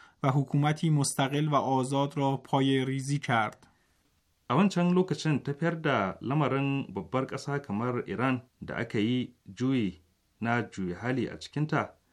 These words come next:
Speaker 2: ba aiki ne mai sauƙi ba. Imam, tare da hikimarsa, ya yanke dangantakar Iran da ƙasashen waje masu katsalandan. Ya kafa gwamnati mai cin gishin kanta da 'yanci.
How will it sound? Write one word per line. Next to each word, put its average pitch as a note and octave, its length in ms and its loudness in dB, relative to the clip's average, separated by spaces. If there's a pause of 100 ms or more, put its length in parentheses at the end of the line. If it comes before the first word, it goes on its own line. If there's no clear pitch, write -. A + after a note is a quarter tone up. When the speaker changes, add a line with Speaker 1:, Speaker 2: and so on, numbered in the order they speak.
(280)
Speaker 2:
ba F2 160 -6
aiki B2 320 -2
ne C#3+ 320 6
mai F2 120 -2
sauƙi E2+ 400 -8
ba. D#2+ 120 -6 (840)
Imam, A2 420 0 (500)
tare G#2+ 200 0
da G2+ 140 2
hikimarsa, A#2 720 0 (920)
ya A2 220 2
yanke C3 520 4
dangantakar F2+ 640 -4
Iran B2 420 2 (180)
da G2 80 -6
ƙasashen A2+ 480 0
waje A#2+ 380 6
masu F#2 260 0
katsalandan. G#2 560 2 (680)
Ya G2 160 -2
kafa G2+ 340 -2
gwamnati A2+ 540 0
mai E2 220 -2
cin A2 220 0
gishin F#2 280 -4
kanta B2+ 600 -2
da - 80 -6
'yanci. F#2 380 -2